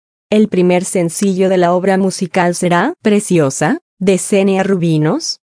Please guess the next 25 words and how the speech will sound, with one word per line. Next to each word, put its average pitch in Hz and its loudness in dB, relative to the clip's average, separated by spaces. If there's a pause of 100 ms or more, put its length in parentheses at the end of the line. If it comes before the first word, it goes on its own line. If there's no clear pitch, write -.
el 214 2
cual 233 2
estará 226 0
disponible 220 2
en 190 2
las 156 0
plataformas 196 0
digitales 170 -2
a 175 -2
partir 180 -2
del 180 0
próximo 180 0
martes 190 0
veintiuno 202 2
de 226 0
marzo. 156 0 (460)
El 202 4
E 190 0
P - -14
se 190 -2
lanzará 185 0
el 208 4
once 208 0
de 202 2
abril. 185 0